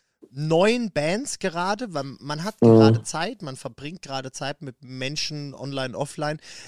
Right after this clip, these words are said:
Speaker 1: Ähm, und ich glaube, da werden viele junge Bands raussprießen aus dieser Zeit jetzt.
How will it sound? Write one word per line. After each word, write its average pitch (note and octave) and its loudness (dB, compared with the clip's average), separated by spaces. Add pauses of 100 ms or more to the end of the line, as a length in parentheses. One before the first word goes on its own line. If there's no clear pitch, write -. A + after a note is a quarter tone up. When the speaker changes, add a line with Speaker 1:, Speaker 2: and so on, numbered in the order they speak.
(120)
Speaker 1:
Ähm, D3 -2
und C#3+ -8
ich C3 -6
glaube, D#3+ 2
da D3+ 0
werden D3 0 (220)
viele G3 0
junge E3 2
Bands D3 -2 (460)
raussprießen G2+ 0
aus - -12
dieser E2 -14
Zeit - -14
jetzt. - -14